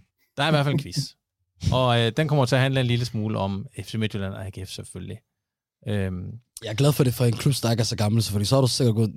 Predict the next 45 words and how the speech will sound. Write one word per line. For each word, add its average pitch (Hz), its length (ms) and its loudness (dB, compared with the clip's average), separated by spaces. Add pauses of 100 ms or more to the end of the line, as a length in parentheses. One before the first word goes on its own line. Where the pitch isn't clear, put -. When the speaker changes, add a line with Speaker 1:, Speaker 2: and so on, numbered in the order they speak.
(160)
Speaker 3:
til, 107 280 -2
tilbage 113 280 0
til 110 120 -2
starten 113 220 2
af - 20 2
halvfemserne 101 400 0
eller 95 120 0
Speaker 1:
Nej, - 100 0
nej, 160 100 4
Speaker 3:
firserne. 135 260 2
Speaker 1:
nej, 110 220 2
nej. 117 220 -6
I - 40 -8
skal 113 160 -8
selvfølgelig, 151 480 4
øh, 120 80 4
I 120 40 0
skal 120 160 -6
selvfølgelig 180 260 2
tænke 156 280 0
lidt, 139 200 2
tænke 156 200 0
jer 139 60 4
lidt 127 160 4
om, 113 240 0
og, 104 320 0
øh, 98 280 0
og 120 100 -6
det 107 100 -4
bliver 139 160 2
sådan, 123 200 0
at 101 80 -2
nu, 123 260 2
nu 117 160 2
er 127 40 4
I 117 60 2
jo 107 100 0
tre, 135 220 0
der, 101 380 -4
der 104 140 -6
dyster 123 300 -2
mod 113 160 2
hinanden, 104 380 0
så, 113 140 -4
øh, 95 340 -4